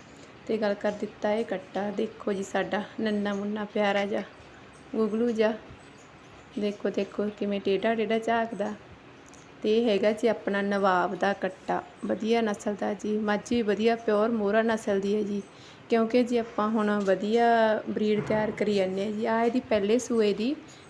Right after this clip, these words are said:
ਕੱਟੀ ਹੈ, ਵਧੀਆ ਮੋਹਰਾ ਨਸਲ ਦੀ, ਪਿਓਰ ਮੋਹਰਾ 'ਚ ਹੈ ਜੀ ਇਹ। ਹੁਣ ਐਤਕੀ ਦੂਜੇ ਸੂਏ ਸੂਈ ਆ। ਇੱਕ ਮੱਝ ਆਹ ਲੈ ਕੇ ਆਂਦੀ ਆ, ਇਹ ਵੀ ਮੋਹਰਾ ਨਸਲ ਆ ਜੀ। ਤੇ ਇੱਕ ਆਪਾਂ ਆਪਣੇ ਉਹ ਆਹ ਕਰ ਲਈ ਜੀ ਆਪਾਂ ਰਿਹਾਇਸ਼,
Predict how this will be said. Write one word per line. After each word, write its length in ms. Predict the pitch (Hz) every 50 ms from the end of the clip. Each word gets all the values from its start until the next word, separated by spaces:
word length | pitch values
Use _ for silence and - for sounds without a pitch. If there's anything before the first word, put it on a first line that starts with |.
| - -
ਕੱਟੀ 420 | 214 202 202 - - 196 185 180
ਹੈ, 80 | 185 180
ਵਧੀਆ 420 | 175 180 175 190 196 226 233 226
ਮੋਹਰਾ 320 | 220 208 202 202 202 208 220
ਨਸਲ 360 | 220 208 202 - 196 190 185
ਦੀ, 220 | 185 214 254 311 311 - - - - - - - - - - - - - -
ਪਿਓਰ 260 | 233 220 208 214 233
ਮੋਹਰਾ 320 | 247 254 226 220 220 233 247
'ਚ 120 | 240 226
ਹੈ 80 | 196 202
ਜੀ 220 | 214 214 214 226
ਇਹ। 240 | 233 220 240 269 311 320 - - - - - -
ਹੁਣ 140 | 226 220 220
ਐਤਕੀ 480 | 214 208 202 208 - - - 220 208 202
ਦੂਜੇ 320 | 185 214 208 170 - 202
ਸੂਏ 220 | 202 - 208 202 202
ਸੂਈ 360 | - 202 196 190 185 190 202
ਆ। 140 | 226 262 294 - - - - - - - - - -
ਇੱਕ 220 | - 220 220 - 220
ਮੱਝ 320 | 208 208 202 202 208 247
ਆਹ 240 | 220 190 190 202 220
ਲੈ 160 | 233 226 214
ਕੇ 180 | 202 - - 208
ਆਂਦੀ 340 | 214 202 196 190 202 202 202
ਆ, 120 | 202 202
ਇਹ 340 | 202 - - - 214 208 208
ਵੀ 160 | 214 233 240
ਮੋਹਰਾ 340 | 226 214 196 190 190 214 226
ਨਸਲ 340 | 233 214 202 - - 196 202
ਆ 80 | 196
ਜੀ। 220 | 196 196 226 254 285 - - - - - - - - - - - - - - - -
ਤੇ 280 | - 214 208 196 196 190
ਇੱਕ 440 | - - - 214 214 - - -
ਆਪਾਂ 600 | 220 220 220 - - - 208 202 208 202 202 208 - - - - - - - - - -
ਆਪਣੇ 400 | - 214 214 - - 220 208 214
ਉਹ 180 | 214 220 226 226 226 - - - - - - - - - - - -
ਆਹ 160 | 220 220 226
ਕਰ 220 | 226 - 214 202 202
ਲਈ 220 | 202 196 196 202
ਜੀ 140 | 190 208 220
ਆਪਾਂ 320 | 220 220 220 - 214 214
ਰਿਹਾਇਸ਼, 580 | 208 208 214 208 240 233 226 220 214 214 202 -